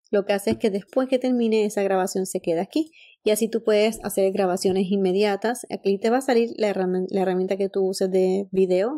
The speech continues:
Yo estoy usando Vimeo en este momento, por eso me salió, pero si usas, eh, Loom o otra más, pues esa es la herramienta que te va a salir. Te graba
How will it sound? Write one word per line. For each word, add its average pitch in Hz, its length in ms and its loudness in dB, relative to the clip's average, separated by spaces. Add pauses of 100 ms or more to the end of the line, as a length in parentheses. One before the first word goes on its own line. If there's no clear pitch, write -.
Yo 180 80 0
estoy 208 160 0
usando 180 360 -2
Vimeo 180 360 2
en 185 60 0
este - 200 -8
momento, 180 400 -2
por 202 120 -4
eso 190 160 -6
me 185 100 -2
salió, 190 340 -2 (560)
pero 233 220 2
si 220 200 0
usas, 202 440 -2 (320)
eh, 180 480 -2
Loom 285 600 0
o 240 140 0
otra 208 240 0
más, 247 260 0
pues 214 160 -2 (200)
esa 220 220 -2
es 208 40 2
la 208 80 0
herramienta 185 340 -4
que - 80 -4
te - 120 -8
va - 80 -8
a - 40 -10
salir. - 300 -14 (160)
Te 208 100 0
graba 285 260 2